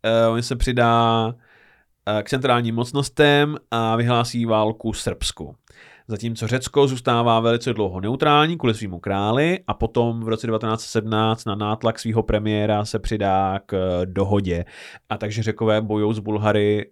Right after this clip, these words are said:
eh, r-, rok a půl během první světový. A i potom, co ta válka skončí,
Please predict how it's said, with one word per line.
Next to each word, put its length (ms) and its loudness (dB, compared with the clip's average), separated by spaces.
eh, 40 0
r-, 160 -2
rok 200 -2
a 60 -2
půl 460 -4
během 200 -8
první 220 -8
světový. 560 -4
A 80 -4
i 100 -4
potom, 360 -2
co 100 -8
ta 120 2
válka 280 4
skončí, 760 -4